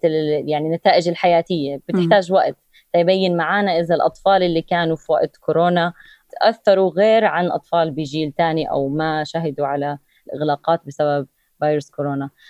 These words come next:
Speaker 1: هلا إحنا ما بنقدر نجزم بشكل، يعني بكون بثقة كاملة، لكن بنقدر نقول إنه الأطفال اللي أكثر عرضة للاضطرابات أو الصعوبات اللي ذكرناهم سابقًا،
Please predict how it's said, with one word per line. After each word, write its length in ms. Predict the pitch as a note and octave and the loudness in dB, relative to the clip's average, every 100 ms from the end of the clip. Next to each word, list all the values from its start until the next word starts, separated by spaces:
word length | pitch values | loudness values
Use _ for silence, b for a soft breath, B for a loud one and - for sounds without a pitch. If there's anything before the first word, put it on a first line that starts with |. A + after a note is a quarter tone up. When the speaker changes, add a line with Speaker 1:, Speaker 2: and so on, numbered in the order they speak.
| B | B
Speaker 1:
هلا 280 | E3+ F3 D3 | 0 2 0
إحنا 180 | D#3 G#3+ | 0 2
ما 120 | G#3+ | 4
بنقدر 280 | A#3+ G#3+ G#3 | 4 4 2
نجزم 680 | G3 F3 A3 G#3 F#3+ G3 A#3+ - | 2 2 2 0 0 0 -2 -4
بشكل، 460 | F#3+ - F3+ - F3 | -4 -2 -2 0 -2
يعني 380 | E3+ D3 C#3+ | -2 -2 -2
بكون 440 | C#3+ - E3 D#3 - - | -6 -4 -2 -2 -4 -12
بثقة 400 | - D#3+ F3 D#3+ | -10 -6 -4 -2
كاملة، 500 | D#3 - E3+ C#3+ F3 B3+ B B - | 0 0 0 0 -2 -2 B B 0
لكن 200 | F#3 A3+ | 2 4
بنقدر 360 | B3+ B3+ C#4 | 4 4 2
نقول 280 | A3 F#3+ G3 | 2 2 2
إنه 160 | F3+ F3 | 2 0
الأطفال 540 | E3+ E3 - G#3+ B3 | 0 -2 0 0 2
اللي 260 | A3 F3+ E3+ | 2 2 0
أكثر 320 | - G3 E3+ | 0 0 2
عرضة 320 | E3 F3 D#3+ | 2 2 0
للاضطرابات 800 | D3+ D3 - D#3 D#3 D3+ D3 C#3+ | 0 -2 -4 -2 -2 0 -2 -2
أو 80 | D3 | -6
الصعوبات 540 | - D3 D3 D#3 D3+ | -4 -4 0 0 -2
اللي 120 | D3 | -2
ذكرناهم 500 | D3+ D3 D#3 F3 F#3+ | -2 -2 -2 -2 -2
سابقًا، 640 | E3 D#3 D3 C#3+ - - | -2 -2 -2 -4 -6 -6